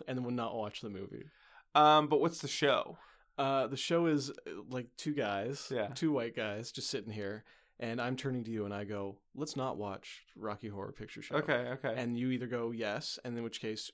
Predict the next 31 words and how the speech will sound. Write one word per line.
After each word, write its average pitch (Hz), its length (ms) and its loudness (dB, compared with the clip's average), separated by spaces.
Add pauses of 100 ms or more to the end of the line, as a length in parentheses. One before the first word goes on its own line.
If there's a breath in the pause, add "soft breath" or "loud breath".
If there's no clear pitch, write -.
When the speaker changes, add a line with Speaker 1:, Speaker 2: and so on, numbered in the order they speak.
Speaker 1:
end 120 160 -2
of 110 80 -8
show, 110 360 -6 (400 loud breath)
or 117 360 2
you 123 120 -4
say 110 240 -4
no, 110 460 0
and 110 120 -6
then 107 300 -4
it's - 180 -10
me 107 260 -2
persuading 156 640 -4
you, 147 240 6
cajoling 127 560 -2
you, 127 240 0
Speaker 2:
Right. 123 260 4
Speaker 1:
bullying 120 260 0
you, 117 220 -2
threatening 107 460 -6
you. 107 280 -4 (540 loud breath)
Speaker 2:
I 143 100 -2
think 185 220 2
it 196 40 6
would 165 80 4
be 175 100 2
an 165 60 2
extremely 139 460 -2
boring 117 280 0
podcast, 117 580 2
'cause, 123 160 -6
uh, - 100 -4